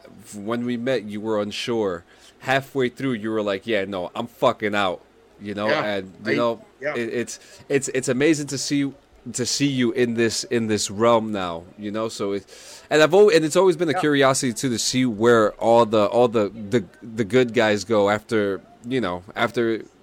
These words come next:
Speaker 1: it's time, you know?
Speaker 2: Well, I,
Speaker 1: Not
Speaker 2: I, I, well, I appreciate your words, and I, I, you know, I, I, I didn't join the Army under circumstances that I expected, and I did not, I'm not leaving the Army under circumstances that I expected, but it's,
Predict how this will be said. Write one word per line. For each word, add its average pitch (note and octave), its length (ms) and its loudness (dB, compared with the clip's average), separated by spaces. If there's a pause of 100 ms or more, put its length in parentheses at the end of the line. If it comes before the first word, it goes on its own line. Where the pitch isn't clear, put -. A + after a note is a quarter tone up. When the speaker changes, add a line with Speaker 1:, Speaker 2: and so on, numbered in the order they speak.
(120)
Speaker 1:
it's C3 240 -2
time, C3+ 520 2
you G2+ 140 -4
know? G#2+ 220 -2 (800)
Speaker 2:
Well, - 220 -10 (120)
I, C3 120 0
Speaker 1:
Not - 160 2
Speaker 2:
I, C#3 260 -2
I, C#3+ 180 -4
well, C#3+ 140 0
I C#3 160 0 (580)
appreciate D#3+ 480 -4
your C3+ 120 -6
words, C#3+ 300 -2
and B2 100 -14
I, B2 200 -8
I, B2+ 60 -8
you C3 160 -8
know, A#2 140 -4
I, A#2 160 -6 (1400)
I, D3+ 240 -2
I D3+ 120 0
didn't E3+ 200 0
join E3 220 -2
the F3 60 -6
Army F3 320 -4
under D#3 220 -8
circumstances E3 880 -6
that D3 240 -2
I C#3+ 60 -2
expected, D#3+ 540 -4
and C#3 100 -6
I C#3 60 -2
did C#3 120 -8
not, D3 220 -4 (160)
I'm C3+ 100 -8
not C#3+ 160 -4
leaving C#3+ 280 -4
the B2 80 -6
Army A#2+ 200 -6
under A#2+ 160 -6
circumstances B2 720 -6
that B2 100 -4
I B2 60 2
expected, A#2+ 500 -4
but A#2+ 160 -2
it's, - 240 -10